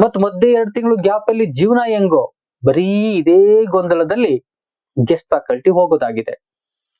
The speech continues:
ಆದಿಚೆಂದಾಗಿ ಪ್ರೀತಿಯ ವೀಕ್ಷಕರೇ, ಒಂದು ಪರಿಹಾರವನ್ನ ಕಂಡುಕೊಳ್ಳಿಕ್ಕೆ ಸರ್ಕಾರದ ಮಟ್ಟದಲ್ಲಿ ಸಾಧ್ಯ ಇದೆ ಅನ್ನೋದು ನನ್ನ ಅಭಿಪ್ರಾಯ. ನಿಮ್ಮ ಅಭಿಪ್ರಾಯವೇನು?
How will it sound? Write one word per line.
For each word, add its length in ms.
ಆದಿಚೆಂದಾಗಿ 540
ಪ್ರೀತಿಯ 320
ವೀಕ್ಷಕರೇ, 380
ಒಂದು 140
ಪರಿಹಾರವನ್ನ 720
ಕಂಡುಕೊಳ್ಳಿಕ್ಕೆ 800
ಸರ್ಕಾರದ 680
ಮಟ್ಟದಲ್ಲಿ 380
ಸಾಧ್ಯ 520
ಇದೆ 240
ಅನ್ನೋದು 440
ನನ್ನ 260
ಅಭಿಪ್ರಾಯ. 480
ನಿಮ್ಮ 260
ಅಭಿಪ್ರಾಯವೇನು? 800